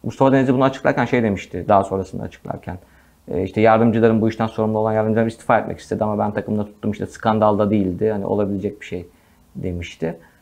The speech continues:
E, ve birçok Türk teknik direktör de bu yabancı sınırından bu artı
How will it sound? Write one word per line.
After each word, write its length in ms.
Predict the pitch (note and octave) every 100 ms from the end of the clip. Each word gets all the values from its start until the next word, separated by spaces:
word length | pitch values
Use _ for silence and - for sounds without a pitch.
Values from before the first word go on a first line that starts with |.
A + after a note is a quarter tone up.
| _ -
E, 80 | - F#2 F#2+ F#2+ F#2+ F#2+ G2+ - - -
ve 200 | D#3 A2+
birçok 500 | F3+ G3+ G3+ - - _ _ _ _ _ _ _ _ _ -
Türk 380 | D#3 D#3+ - -
teknik 260 | D3+ -
direktör 360 | D3 - B2+ C3
de 200 | C#3+ -
bu 160 | C#3 B2
yabancı 300 | B2 B2+ C3
sınırından 460 | - C3 C3 C3+ B2
bu 120 | C3+
artı 480 | - A#2+ - E2 -